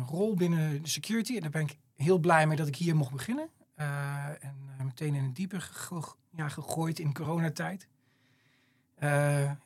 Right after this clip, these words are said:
he-, op afstand ingewerkt. En dat, dat, eh, ik dacht van, "Nou, hoe gaat het in godsnaam lukken?" Maar dat, eh, dat ging heel goed. Heel veel geteamst met, eh,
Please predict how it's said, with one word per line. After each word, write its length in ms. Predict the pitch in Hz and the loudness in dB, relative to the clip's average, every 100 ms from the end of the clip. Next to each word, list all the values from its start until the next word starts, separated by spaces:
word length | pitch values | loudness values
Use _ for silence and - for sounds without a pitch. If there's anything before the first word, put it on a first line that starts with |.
| _ | _
he-, 140 | - 190 | -6 -4
op 160 | - 151 | -2 -2
afstand 680 | 180 156 175 156 - - - _ | 0 0 2 0 -2 -8 -12 _
ingewerkt. 640 | - 196 202 185 170 170 - | 2 4 6 6 6 2 -2
En 80 | 160 | -2
dat, 200 | 151 - | -4 -2
dat, 260 | 165 143 - | -4 -4 -6
eh, 140 | - | -8
ik 80 | 165 | -2
dacht 180 | 143 123 | 0 0
van, 80 | 123 | 0
"Nou, 120 | 123 | 2
hoe 80 | 123 | 2
gaat 220 | 131 110 | 0 -2
het 140 | 135 131 | -4 -6
in 60 | |
godsnaam 560 | 120 - - - 139 135 | -8 -12 -8 -4 -2 -2
lukken?" 320 | 156 185 180 | -2 -2 -4
Maar 120 | 143 | -4
dat, 220 | 139 143 160 | -4 -8 -10
eh, 60 | 147 | -8
dat 160 | 156 | -6
ging 180 | - 175 | 0 2
heel 140 | 151 | 4
goed. 280 | 147 220 220 | 2 -2 -4
Heel 260 | 175 240 214 | -4 -4 -2
veel 160 | 190 | -2
geteamst 640 | 147 156 - 220 214 202 - | -4 -8 -4 2 4 2 0
met, 280 | 156 147 | -2 -2
eh, 120 | - | -4